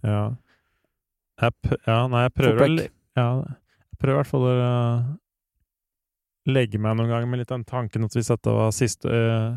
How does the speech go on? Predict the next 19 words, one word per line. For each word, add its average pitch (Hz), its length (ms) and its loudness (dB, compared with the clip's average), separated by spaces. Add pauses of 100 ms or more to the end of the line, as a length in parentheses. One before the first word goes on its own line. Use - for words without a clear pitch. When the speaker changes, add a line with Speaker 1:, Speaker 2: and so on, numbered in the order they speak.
(100)
Speaker 1:
siste - 380 -2
øyeblikket, 110 600 2 (160)
Speaker 2:
Mm. 139 260 4
Speaker 1:
så 113 140 -4
prøver 113 180 2
jeg - 20 0
i 110 40 0
hvert 107 80 -2
fall 117 180 -2
å 98 140 -4
avslutte 107 340 -6
hver 110 120 0
dag 104 180 0
på 120 100 -2
en 113 120 0
veldig 110 100 0
god 113 120 0
måte. 110 320 0 (180)
Speaker 2:
Ja. 123 180 6